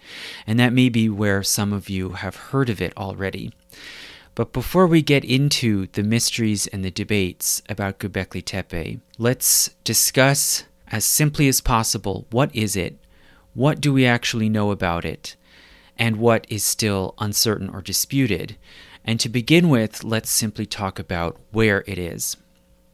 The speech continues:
So I mentioned that this site of Göbekli Tepe, which in the Turkish language originally simply means Potbelly Hill,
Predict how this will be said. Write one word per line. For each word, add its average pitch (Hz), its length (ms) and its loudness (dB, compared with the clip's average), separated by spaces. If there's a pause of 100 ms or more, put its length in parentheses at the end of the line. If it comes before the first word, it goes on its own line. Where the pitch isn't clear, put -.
(180)
So - 140 -2
I 131 80 6
mentioned 151 640 4
that 120 260 0
this 123 180 2
site 110 460 4
of 107 200 -4
Göbekli 123 520 -2
Tepe, 95 440 -4
which - 480 -4
in 110 120 -2
the 107 60 -2
Turkish 147 480 2
language 117 680 2
originally 107 640 -2
simply 104 380 -4
means 95 320 -2
Potbelly 104 640 -4
Hill, 107 480 -4